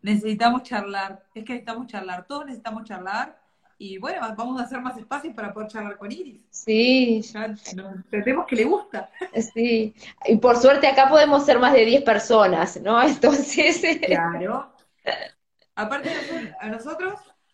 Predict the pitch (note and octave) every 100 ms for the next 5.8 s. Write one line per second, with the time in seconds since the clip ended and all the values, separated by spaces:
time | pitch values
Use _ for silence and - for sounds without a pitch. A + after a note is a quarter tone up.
0 | _ G3 G3 G3+ C4 - C#4 A3+ A#3+ B3+
1 | G3+ F#3 F#3+ F3+ F3+ A#3 B3 C4 G#3+ G3
2 | G3+ G#3 G3+ F3 D#3+ D#3 D3+ - _ _
3 | _ _ _ _ _ _ _ F#3 - D4
4 | - G#3 G#3 F#3+ G3 A#3 A#3+ - A3+ G#3+
5 | G3+ G3 G3+ F3+ - D#3+ - D3